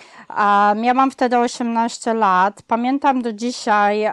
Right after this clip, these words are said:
a, miałyśmy spóźniony lot. To był lot Chicago-Kraków. On był opóźniony około sześciu godzin. Nigdy nie zapomnę tego pierwszego momentu, jak wysiadłyśmy na lotnisku O'Hare tutaj.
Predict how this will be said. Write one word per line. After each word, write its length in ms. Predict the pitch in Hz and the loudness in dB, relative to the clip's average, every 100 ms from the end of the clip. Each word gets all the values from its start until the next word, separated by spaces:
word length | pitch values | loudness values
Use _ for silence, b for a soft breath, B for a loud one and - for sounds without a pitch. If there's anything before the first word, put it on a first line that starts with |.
| - | -2
a, 420 | 196 196 190 196 | 0 2 2 0
miałyśmy 500 | 202 233 262 - 254 | -2 -2 -4 -4 -4
spóźniony 560 | - 254 233 247 240 233 | -4 -6 -4 -4 -2 -2
lot. 460 | 233 226 190 - | 0 0 0 -4
To 120 | - 196 | -8 -4
był 300 | 214 214 214 | -4 -2 -2
lot 420 | 226 226 226 - | -2 -2 -4 -6
Chicago-Kraków. 1400 | - - 220 - 220 208 214 - 208 196 190 233 247 254 | -14 -12 -12 -2 -2 0 -4 -4 -4 -2 -4 -4 -2 -2
On 180 | 247 233 | -4 -2
był 120 | 262 | -2
opóźniony 640 | 254 254 233 233 233 233 | -2 -6 -8 -8 -6 -6
około 420 | 220 - 233 226 | -6 -4 -2 -2
sześciu 480 | 220 - 240 - 226 | -4 -6 -8 -8 -10
godzin. 680 | 202 214 202 160 160 156 156 B B B B - | -4 -2 -2 -6 -12 -12 -14 B B B B -8
Nigdy 300 | 233 277 302 | -4 -2 0
nie 140 | 285 262 | 0 0
zapomnę 460 | 262 269 269 254 | -2 -2 -4 -4
tego 220 | 240 233 | -6 -8
pierwszego 480 | 226 226 - 233 240 | -8 -10 -8 -8 -6
momentu, 600 | 226 226 226 233 240 226 | -6 -6 -6 -6 -8 -6
jak 440 | 208 202 202 247 202 | -2 -2 -4 -8 -8
wysiadłyśmy 760 | 233 - 240 214 240 240 233 | -8 -4 -4 -4 -6 -6 -8
na 200 | 233 226 | -6 -4
lotnisku 580 | 220 208 247 247 - 220 | -4 -6 -6 -8 -6 -4
O'Hare 460 | 208 202 208 208 208 | -4 -2 -2 -2 -4
tutaj. 520 | 220 214 233 262 | -10 -2 0 0